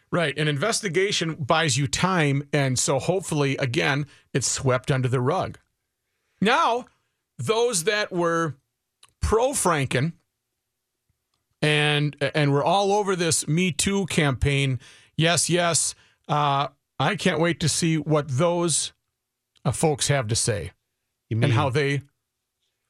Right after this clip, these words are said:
Speaker 1: well, I mean, it's people, when they came out with this Me Too campaign where I've been made uncomfortable, I've been assaulted, or whatever degree,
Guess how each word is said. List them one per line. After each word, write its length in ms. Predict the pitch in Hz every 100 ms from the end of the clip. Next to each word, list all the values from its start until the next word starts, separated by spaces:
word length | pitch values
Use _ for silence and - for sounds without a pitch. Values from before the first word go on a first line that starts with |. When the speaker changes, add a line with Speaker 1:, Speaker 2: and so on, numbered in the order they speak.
| _
Speaker 1:
well, 200 | - 254
I 100 | 220
mean, 100 | 226
it's 100 | 214
people, 320 | - 226 226 185
when 100 | 190
they 80 | 180
came 260 | 196 180
out 180 | 220 226
with 100 | 156
this 160 | 160 160
Me 180 | 170 165
Too 220 | 190 185
campaign 400 | 175 151 160 156
where 120 | 139
I've 300 | 151 160 117
been 420 | 151 147 143 135 _ _ _ -
made 240 | 156 175 170
uncomfortable, 600 | 156 - 147 156 139 120
I've 160 | 135
been 160 | 131 143
assaulted, 480 | 123 151 135 139 139
or 80 | 135
whatever 380 | 139 151 143 143
degree, 640 | 139 123 151 175 123